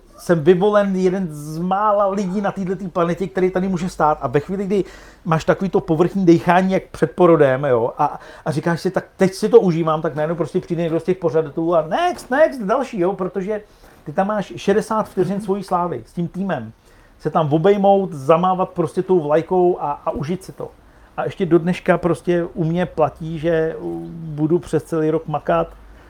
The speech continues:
na tom, abych mohl zažít těchhletěch šedesát vteřin jako poděkování, být s tím týmem za předpokladu, že teda, uh, se na tu rampu dostaneme.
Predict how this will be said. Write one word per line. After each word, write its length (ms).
na 100
tom, 420
abych 320
mohl 360
zažít 420
těchhletěch 480
šedesát 720
vteřin 680
jako 260
poděkování, 1040
být 340
s 60
tím 220
týmem 580
za 120
předpokladu, 600
že 100
teda, 420
uh, 40
se 140
na 80
tu 140
rampu 220
dostaneme. 400